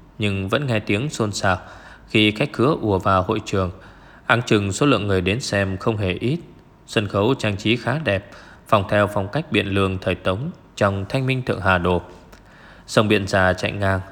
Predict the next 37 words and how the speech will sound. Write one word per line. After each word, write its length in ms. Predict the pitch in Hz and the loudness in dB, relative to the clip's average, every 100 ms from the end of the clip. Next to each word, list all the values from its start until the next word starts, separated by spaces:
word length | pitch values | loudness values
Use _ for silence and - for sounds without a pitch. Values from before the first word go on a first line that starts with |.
| - - - - | -18 -20 -20 -6
phía 140 | - 135 | 0 2
sau 360 | 107 104 101 | 4 4 2
treo 280 | 101 104 98 | 0 0 2
ba 180 | 107 98 | 4 2
bốn 320 | 95 98 131 | 2 -2 0
lớp 100 | 160 170 | 0 0
rèm 280 | - 95 90 | -2 0 2
lụa 200 | 92 90 | 2 2
trong 260 | - 95 | 0 -4
suốt, 360 | - 135 175 - - - | -2 -2 -2 -6 -20 -4
cách 120 | 107 | -2
nhau 280 | 98 95 95 | 0 0 2
nửa 180 | 95 90 | 0 -2
mét. 260 | 95 123 165 - - - - - - | 0 0 -2 -8 -20 -20 -20 -10 2
Trên 180 | 143 | 4
rèm 280 | 107 98 95 | 6 4 4
vẽ 140 | 92 156 | 0 0
nhà 200 | 110 92 | 0 0
cửa, 300 | - 95 87 - - | 0 0 0 -6 -6
rừng 260 | - 98 87 | -2 -2 0
trúc, 200 | 151 185 - - - - | -2 -4 -10 -20 -18 -4
người 180 | 107 95 | 0 0
qua 200 | - 131 | 0 0
lại, 260 | 98 90 - - - - | 0 -2 -6 -16 -18 -4
súc 280 | - 123 | -2 0
vật. 160 | - 95 - - - - - - - | 2 0 -2 -20 -20 -20 -20 -20 -2
Dưới 220 | 107 110 | 4 4
ánh 200 | 147 143 | 2 2
đèn 280 | 107 98 95 | 2 2 0
dày 180 | 95 90 | 0 0
công 320 | - 98 98 | 0 -2 -2
sắp 200 | - 170 | -2 -4
đặt 160 | 113 101 - - - - - - - | -4 -6 -10 -20 -20 -20 -20 -20 -6
mấy 140 | 120 110 | 0 2
lớp 160 | 151 160 | 2 0
rèm 240 | 104 95 | -2 0
lụa, 300 | 92 92 | 0 0